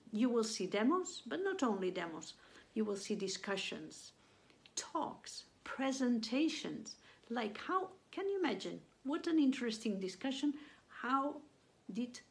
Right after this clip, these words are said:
watercolor arrive to America? And some discussion panels. So come and join me in, in the events that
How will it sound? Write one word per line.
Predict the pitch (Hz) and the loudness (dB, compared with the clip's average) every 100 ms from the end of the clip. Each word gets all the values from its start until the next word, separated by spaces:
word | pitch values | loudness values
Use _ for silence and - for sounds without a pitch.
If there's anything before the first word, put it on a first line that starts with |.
| - | -4
watercolor | 220 226 220 240 254 240 | 0 0 0 0 2 4
arrive | 220 247 | 2 2
to | 240 220 | 0 -2
America? | 190 185 180 175 - - - _ _ _ - - - - _ - | 0 0 -2 -4 -8 -10 -12 _ _ _ -20 -20 -20 -20 _ 0
And | 226 226 226 214 | 4 6 6 4
some | - 220 | 4 4
discussion | 214 - 233 226 302 | 4 0 -2 4 6
panels. | 294 294 294 320 330 - - _ _ - _ _ _ _ _ | 8 8 8 6 4 -4 -10 _ _ -20 _ _ _ _ _
So | - 262 233 220 - - | -2 4 4 4 -2 0
come | 311 302 | 6 8
and | 262 | 8
join | 285 320 311 | 8 8 8
me | 302 - - | 6 4 4
in, | 254 240 233 - _ _ | 4 4 0 -6 _ _
in | 240 233 220 | 2 4 6
the | 220 214 208 202 208 220 | 4 4 2 0 0 0
events | 214 233 254 302 - - - _ | 0 2 4 4 0 -8 -16 _
that | 220 220 220 | -2 0 0